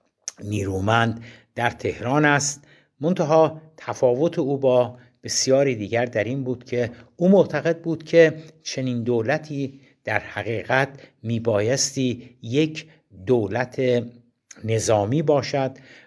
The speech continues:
و از آنجا که تنها نیروی نظامی در آن مقطع لشکر قزاق می بود، او در حقیقت معتقد بود که لشکر قزاق میبایستی، اه،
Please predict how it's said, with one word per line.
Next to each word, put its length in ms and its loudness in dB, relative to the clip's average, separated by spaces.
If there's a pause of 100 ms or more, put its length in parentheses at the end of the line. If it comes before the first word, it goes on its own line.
(100)
و 40 -6
از 220 2
آنجا 280 2
که 140 -8
تنها 640 -2 (320)
نیروی 520 0
نظامی 560 0
در 220 0
آن 160 0
مقطع 460 -4 (440)
لشکر 500 0
قزاق 580 -4
می 120 -12
بود، 400 -2 (720)
او 180 4
در 200 2
حقیقت 560 -4
معتقد 460 -8
بود 440 -16
که 300 -2 (920)
لشکر 440 2
قزاق 580 0 (280)
میبایستی، 880 -4 (360)
اه، 380 -8